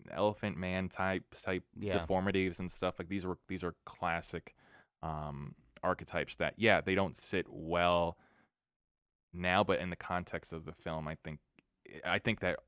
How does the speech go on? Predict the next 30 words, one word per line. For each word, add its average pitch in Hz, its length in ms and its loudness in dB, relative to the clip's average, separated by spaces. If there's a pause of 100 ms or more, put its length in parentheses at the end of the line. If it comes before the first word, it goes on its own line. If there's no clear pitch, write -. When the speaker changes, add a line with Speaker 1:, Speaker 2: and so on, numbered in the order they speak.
(200)
Speaker 1:
that 104 320 6
is 95 220 -4
the 90 100 -2
thing 87 300 -2
of 78 240 -4
them 78 240 -6
all, 76 280 0
of 80 200 0
it 78 120 -2
all, 76 320 2
that - 200 -6
villainizes 80 800 -6
this - 180 -12
group. - 340 -12 (440)
Um, 71 180 -4
Speaker 2:
Yeah. 60 60 -2
Speaker 1:
obviously, 92 300 2
other 87 180 0
thing, 78 240 -6 (100)
uh, 98 140 2
like, 107 180 2
i-, 110 200 2
if, 110 240 2
if 110 260 -2
you 104 60 -6
take - 180 -2
that 143 140 4
out 85 200 4
of 120 120 0
it, 143 140 -4